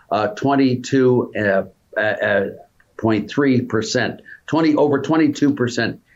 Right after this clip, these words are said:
If you count the trebling of the price level, Amanda, the stock market equivalent value in nineteen, in nineteen eighty-two was two thirty-five. The market dropped over sixteen and a half years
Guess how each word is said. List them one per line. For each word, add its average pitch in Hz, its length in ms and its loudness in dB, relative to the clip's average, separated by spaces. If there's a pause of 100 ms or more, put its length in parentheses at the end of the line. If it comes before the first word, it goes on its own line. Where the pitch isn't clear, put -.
(120)
If 120 180 -2
you 135 100 4
count 165 320 -2
the 139 100 -2
trebling 147 500 0
of - 140 0
the 113 80 -2
price 180 420 -2
level, 104 320 0
Amanda, 110 500 2 (420)
the 117 100 0
stock 156 400 -2
market 127 320 0
equivalent 123 480 0
value 123 520 0 (200)
in 110 320 0
nineteen, 123 480 0
in 117 400 0
nineteen 127 440 0
eighty-two 120 840 0 (100)
was 113 200 0
two 151 240 2
thirty-five. 117 680 0
The 120 80 2
market 147 420 0
dropped 120 360 -2
over 101 180 -2
sixteen 139 500 0
and - 20 2
a 135 60 2
half 131 220 -2
years 85 380 -2